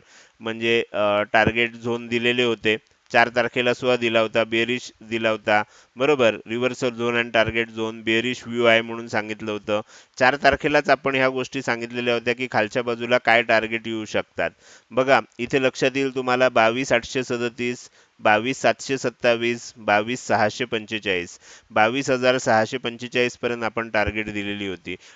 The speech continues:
आणि त्या दिवशी गॅप डाऊन ओपन होऊन ही सर्व टार्गेट आपली आली देखील. दुसऱ्या दिवशी सात तारखेला, दुसऱ्या दिवशी म्हणण्यापेक्षा नेक्स्ट ट्रेडिंग डेला सात तारखेला आपल्याला ओपन होऊन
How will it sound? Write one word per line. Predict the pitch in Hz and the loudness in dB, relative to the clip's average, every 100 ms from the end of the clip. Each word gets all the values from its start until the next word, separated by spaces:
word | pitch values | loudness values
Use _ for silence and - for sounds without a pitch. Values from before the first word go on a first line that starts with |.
| - | -4
आणि | 113 | -4
त्या | 120 123 | 2 0
दिवशी | 127 123 135 | 0 -6 -4
गॅप | 120 110 113 | 0 0 0
डाऊन | 120 120 | -4 -4
ओपन | 117 110 117 | -8 -6 -8
होऊन | 120 113 107 | -6 -10 -10
ही | 113 | -6
सर्व | 117 110 120 | -6 -4 -4
टार्गेट | 113 95 95 107 104 | 0 0 0 -4 -4
आपली | 90 90 101 147 _ _ - | -4 -6 -8 -8 _ _ -6
आली | 95 107 120 | -2 0 -2
देखील. | 110 101 107 98 | -4 -6 -8 -8
दुसऱ्या | 110 120 123 | -8 -2 -2
दिवशी | 120 120 127 | -2 -8 -4
सात | 123 110 - | -2 -2 0
तारखेला, | 117 - 104 95 - - - - | -2 -2 -2 -2 -2 -12 -20 -16
दुसऱ्या | 113 127 123 | -4 0 0
दिवशी | 123 135 | -2 -4
म्हणण्यापेक्षा | 123 120 123 127 156 | -6 -4 -4 -4 -4
नेक्स्ट | 143 135 - - | -2 -4 -4 -6
ट्रेडिंग | 120 117 123 127 | -2 0 -2 0
डेला | 127 117 92 98 _ _ | 0 4 2 0 _ _
सात | - 127 - | -2 -2 0
तारखेला | 127 113 120 117 | 0 0 0 2
आपल्याला | 110 117 110 120 | 0 2 0 0
ओपन | 113 107 127 123 | -2 -2 -2 -2
होऊन | 120 107 | -6 -8